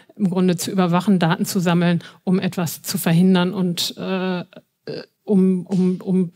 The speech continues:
dann präventiv eben tätig zu werden, sozusagen der Grundstein der Massenüberwachung, wenn man so will. Rasterfahndung gehört da auf jeden Fall auch mit dazu. Und, ähm, dann, das habe ich jetzt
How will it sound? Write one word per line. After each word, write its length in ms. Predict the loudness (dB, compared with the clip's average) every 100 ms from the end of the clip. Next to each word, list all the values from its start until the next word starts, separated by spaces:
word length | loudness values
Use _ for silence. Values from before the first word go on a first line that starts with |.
| -6
dann 220 | -4 -4
präventiv 560 | -2 2 2 4 0 2
eben 200 | 0 2
tätig 360 | 2 2 -2
zu 140 | -6 -6
werden, 220 | -4 -4
sozusagen 500 | -6 -6 -2 0 2
der 120 | 2
Grundstein 640 | 4 4 4 2 2 2 -2 -14 -6
der 80 | 0
Massenüberwachung, 800 | 0 0 -2 -2 -4 -4 -4 -4
wenn 120 | -2
man 160 | -4 -4
so 120 | -2
will. 100 | 0
Rasterfahndung 920 | 0 0 2 0 2 2 4 2 0 -4 -12 -20 -20 -4
gehört 360 | 0 0 0
da 60 | -2
auf 120 | -4
jeden 220 | -2 -2
Fall 160 | -2 -2
auch 220 | -4 0
mit 160 | 0 0
dazu. 480 | -4 -2 0 0 -4 _ _ _ _ _ _ -16 2
Und, 360 | 4 4 2
ähm, 240 | 2 2 4
dann, 260 | 4 4
das 160 | 2 2
habe 120 | 0
ich 80 | 0
jetzt 340 | -4 -6 -10